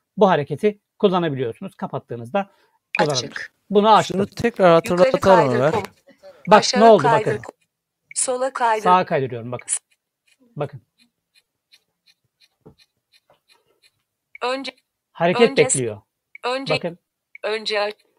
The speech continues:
Speaker 2: önce
Speaker 1: Ama
Speaker 2: sola,
Speaker 1: kapatayım.
Speaker 2: sonra yukarı, çıkış hareketleri. Kaydet.
Speaker 1: Bakın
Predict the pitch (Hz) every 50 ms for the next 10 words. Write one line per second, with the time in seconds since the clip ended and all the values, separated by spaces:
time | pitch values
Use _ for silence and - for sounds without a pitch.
0 | _ _ _ _ _ _ - - 247 254 269 269 254 254 196 202 208 208 208 214
1 | 185 220 220 254 233 202 170 233 233 226 220 208 - - 220 - _ _ _ _
2 | _ - - - 247 247 - 254 240 - - - _ _ _ _ _ _ _ _
3 | _ _ _ _ _ _ _ _ _ _ - - 180 180 170 165 - - 180 175
4 | _ - 151 143 139 135 127 _ _ _ 143 _ _ _ _ _ _ _ _ _
5 | - - 226 220 214 214 208 - 143 143 147 - 156 139 185 175